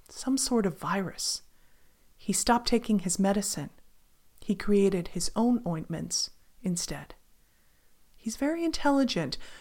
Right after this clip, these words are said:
so his reasoning could sound very convincing.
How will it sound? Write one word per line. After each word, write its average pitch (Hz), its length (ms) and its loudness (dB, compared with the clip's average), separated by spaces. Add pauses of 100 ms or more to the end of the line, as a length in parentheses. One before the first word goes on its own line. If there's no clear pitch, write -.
so 277 220 6
his 247 260 4
reasoning 277 520 4
could 247 200 0
sound 247 380 6
very 226 340 0
convincing. 226 720 2